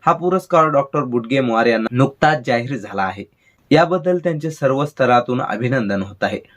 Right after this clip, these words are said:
डॉक्टर श्री हरी बुडगे मोवार यांच्या कार्याची वाटचाल अविरतपणे सुरू आहे. त्यांच्या या यशाला दैनिक आधुनिक केसरीचा मानाचा मुजरा व पुढील वाटचालीस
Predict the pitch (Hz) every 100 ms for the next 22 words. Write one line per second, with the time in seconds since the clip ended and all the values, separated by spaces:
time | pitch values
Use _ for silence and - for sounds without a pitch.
0 | _ - 95 - 107 - 110 104 101 110
1 | 98 98 123 143 131 131 127 120 127 123
2 | 147 - - _ 147 156 185 185 190 156
3 | 143 - 160 - - 127 131 123 - 120
4 | 107 - 127 151 160 135 127 101 _ _
5 | _ 104 98 117 107 98 98 107 151 139
6 | 127 143 - _ - 131 175 202 196 170
7 | 151 170 151 147 147 139 127 135 127 139
8 | - _ 101 113 131 131 120 92 90 90
9 | 95 - _ _ 95 98 110 123 - _
10 | _ 143 185 190 156 156 - 151 147 147